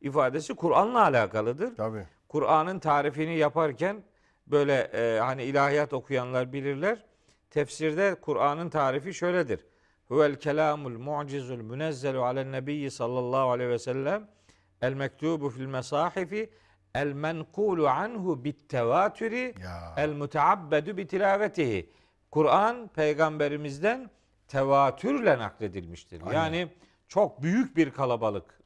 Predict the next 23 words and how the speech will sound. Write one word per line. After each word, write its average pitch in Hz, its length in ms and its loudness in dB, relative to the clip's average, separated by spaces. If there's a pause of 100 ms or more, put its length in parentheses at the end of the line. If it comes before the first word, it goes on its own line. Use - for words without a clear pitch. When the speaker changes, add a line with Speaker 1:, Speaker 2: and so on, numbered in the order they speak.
(440)
Speaker 1:
halinde. 104 640 -2 (180)
Hatta 156 320 0
onun 160 220 -2
tarifi 151 440 0
şöyledir. 175 460 -4 (380)
Yalan 175 360 2
üzere 175 380 0
ittifakı 170 580 -2
mümkün 160 360 -8
olmayan 196 600 0 (280)
bir 160 220 -2
büyük 185 260 -6
kalabalığın 156 840 0 (280)
bir 165 220 0
başka 170 360 -2
büyük 175 240 -6
kalabalığa 147 720 0 (220)
işte 147 320 -6
bir 156 100 0
sözü 151 360 -6
nakletmesine 127 720 -6
tevatür 127 580 0
denilir. 208 420 -2